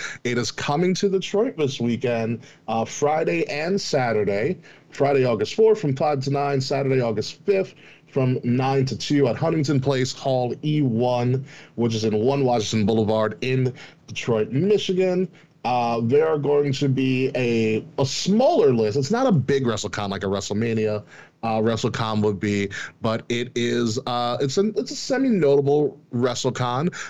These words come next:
uh, featuring the likes of, oh my God, it's Sting, because Sting will always do there. Uh, I don't know who Nails is.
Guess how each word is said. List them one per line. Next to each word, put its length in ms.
uh, 140
featuring 400
the 80
likes 320
of, 220
oh 120
my 160
God, 280
it's 160
Sting, 500
because 500
Sting 280
will 180
always 360
do 160
there. 320
Uh, 300
I 80
don't 160
know 140
who 160
Nails 440
is. 520